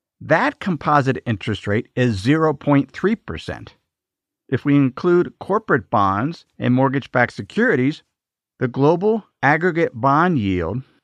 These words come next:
is zero point eight percent, an all-time low. Now, those are nominal yields that supposedly take into account the potential inflation, but those rates are lower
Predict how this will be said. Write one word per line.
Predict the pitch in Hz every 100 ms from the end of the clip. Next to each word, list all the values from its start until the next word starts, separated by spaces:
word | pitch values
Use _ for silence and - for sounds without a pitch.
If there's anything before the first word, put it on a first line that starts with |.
| -
is | 127 113 -
zero | 110 104 151 147
point | 131 - 143 127 _
eight | 147 147 -
percent, | 110 - 82 - _ _ _ _ _ _ -
an | 117 117
all-time | 117 113 107 117 107 101
low. | 95 120 98 - _ _ _ _ _ _ _ _ _ _ _ _ _ -
Now, | 127 127
those | 147 160
are | 151 147
nominal | 139 160 202 185 127
yields | 101 95 95 90 131 135 -
that | 131 123 - _
supposedly | - 143 - 220 254 220 151 120 110 107 123 160 _
take | - 185 180
into | 185 165 165 151
account | 139 - 254 214 90
the | -
potential | - 151 - 175 -
inflation, | 151 - 190 214 - - - _ _
but | 170 170
those | 185 190 180 - -
rates | 123 185 277 208 - _
are | 156 190
lower | 180 208 294 165 82